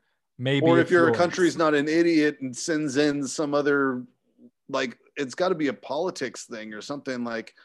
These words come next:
Speaker 2: "We're not sending in Chungking Express because, uh, Wong Kar-wai said some interview saying something about the Chinese government," or something.
Speaker 1: Yeah,
Speaker 2: And
Speaker 1: exactly.
Speaker 2: you end up sending in some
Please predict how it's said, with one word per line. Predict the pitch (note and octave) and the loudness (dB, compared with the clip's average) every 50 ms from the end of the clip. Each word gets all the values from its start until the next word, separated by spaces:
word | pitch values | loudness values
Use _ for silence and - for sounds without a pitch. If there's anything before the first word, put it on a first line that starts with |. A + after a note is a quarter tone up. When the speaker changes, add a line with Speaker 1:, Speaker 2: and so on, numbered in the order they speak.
| _ _ _ _ _ _ _ | _ _ _ _ _ _ _
Speaker 2:
"We're | A#3 B3+ C4 B3+ B3 | 0 2 4 4 4
not | A#3 A3+ G#3+ G#3 F3+ | 4 4 2 2 0
sending | - - F#3+ F3+ F3+ F3+ F3 | 0 0 0 2 2 2 0
in | E3 D#3+ | 0 -2
Chungking | C#3 - - E3 D3+ C#3 C3 - D3 C#3+ C#3 C3 | -2 -2 -2 0 -2 -2 -4 -4 -4 -4 -4 -4
Express | B2+ A#2+ - - _ C#3 C#3 C#3 C3+ C3 - | -6 -8 -12 -8 _ 0 0 0 0 -2 -6
because, | - - C3 A2+ - C#3 C#3 C3+ C3 B2+ A#2+ A#2+ C#3+ | -10 -10 -10 -6 -4 -2 -2 0 -2 -4 -4 -2 0
uh, | C3+ B2+ | 0 0
Wong | B2 C3 C#3+ C#3+ C#3+ C3+ | 2 0 -2 -2 -2 -2
Kar-wai | - - C#3 C3 B2 B2 B2+ B2 B2 B2+ B2+ B2 A#2+ | -2 -2 0 0 0 0 0 0 2 2 2 0 -2
said | A2 - - - B2+ A#2 A2 | -4 -6 -4 -4 -4 -6 -6
some | - C3+ B2 A2+ | -6 -6 -6 -6
interview | A#2 A#2 A#2 A#2+ A2+ A2 G2+ A2 A#2+ A#2 A#2 A#2 A2+ A2+ A2+ A2 G#2+ | -6 -6 -6 -6 -6 -6 -6 -6 -6 -6 -6 -6 -6 -6 -8 -10 -10
saying | G2+ - - B2 A2+ A2 A2 | -12 -10 -10 -8 -8 -10 -10
something | F#2+ - A2+ G#2+ - - A2 | -10 -12 -12 -12 -12 -14 -14
about | G#2+ G2+ G#2 G#2 G2+ G2 G2 F#2 _ | -14 -12 -10 -10 -8 -10 -10 -12 _
the | - F#2+ | -20 -20
Chinese | - - G#2+ G2+ G2 F#2+ F2+ F2+ | -18 -16 -16 -14 -14 -16 -20 -20
government," | - - - _ _ _ _ _ | -20 -20 -20 _ _ _ _ _
or | |
something. | - - _ _ - - C3 B2+ | -20 -20 _ _ -12 -6 -2 0
Speaker 1:
Yeah, | A2+ G#2 | 0 0
Speaker 2:
And | G#2+ | -2
Speaker 1:
exactly. | G#2 A2 G#2+ G#2 G2+ - A2 G#2 G#2+ A2 _ _ _ | -4 -4 -4 -6 -6 -8 -14 -18 -18 -20 _ _ _
Speaker 2:
you | - C3 C#3 C3+ B2+ B2 | -2 0 0 0 0 0
end | B2 A#2+ A#2 A2+ | -2 -2 -2 -2
up | A#2+ A#2+ A2+ G2 - _ _ _ _ _ _ _ _ _ _ _ | 0 -2 -2 -4 -6 _ _ _ _ _ _ _ _ _ _ _
sending | - - - E3 D3 C3+ C3 C#3 B2+ C3 | -16 -8 -2 -2 -2 0 0 0 0 0
in | B2+ B2+ B2 B2 B2 A#2+ A2+ - _ _ _ _ _ _ _ _ _ _ _ _ | -2 -2 -2 0 -2 -2 -4 -6 _ _ _ _ _ _ _ _ _ _ _ _
some | _ - - D3 C3 C3 B2+ B2 A#2+ A#2+ | _ -14 -10 -8 -8 -6 -6 -6 -6 -8